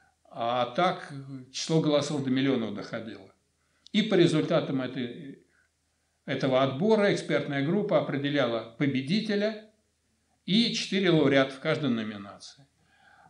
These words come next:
А, насколько я знаю, что и М С Э подавал, ой, виноват, М Т У С И подавал свои проекты, два из них дошли до стадии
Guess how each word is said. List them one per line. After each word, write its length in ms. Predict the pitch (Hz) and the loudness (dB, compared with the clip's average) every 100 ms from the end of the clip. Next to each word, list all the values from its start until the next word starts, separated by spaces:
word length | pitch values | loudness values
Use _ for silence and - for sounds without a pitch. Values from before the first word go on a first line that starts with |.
| _ | _
А, 260 | 120 123 131 | -16 -14 -6
насколько 400 | 135 - 190 180 | -2 2 4 6
я 140 | 165 | 6
знаю, 360 | 143 180 175 165 | 6 4 4 2
что 260 | - 143 | 0 -4
и 360 | 143 147 143 151 | -4 -4 -4 -2
М 220 | 143 139 | 2 2
С 160 | 135 139 | 0 -4
Э 320 | 131 165 - - - - _ _ _ 202 175 | -4 -6 -10 -20 -20 -20 _ _ _ -20 -12
подавал, 800 | 151 139 139 131 131 139 - - _ _ _ _ _ _ | -6 0 0 2 2 0 -6 -18 _ _ _ _ _ _
ой, 300 | - 120 113 | -8 -4 -2
виноват, 440 | 110 131 127 117 120 | -2 -2 0 0 -2
М 140 | 123 | 0
Т 80 | 160 | 0
У 40 | |
С 140 | 147 - | 0 0
И 160 | 180 | -2
подавал 640 | 160 127 135 135 123 87 - _ _ _ _ _ 135 | -2 0 2 4 2 -2 -12 _ _ _ _ _ -16
свои 400 | - 143 147 135 | -4 0 2 2
проекты, 760 | 139 123 123 131 131 156 160 | 0 0 -2 -4 -8 -6 -6
два 300 | 131 127 135 | -6 -4 -2
из 100 | 139 | -2
них 240 | 131 123 110 | -2 -4 -4
дошли 460 | 123 120 135 123 | -4 -4 -4 -4
до 480 | 113 117 113 - 139 | -2 -2 -2 -8 -16
стадии 800 | - - 139 131 117 117 110 113 | -16 -6 -4 -4 -4 -6 -8 -10